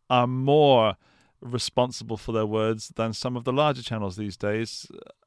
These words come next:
I think that credibility is increasing rather than decreasing.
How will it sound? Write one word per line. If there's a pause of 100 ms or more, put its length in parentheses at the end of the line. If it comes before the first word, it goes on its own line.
(360)
I
think
that
credibility
is
increasing
rather
than
decreasing.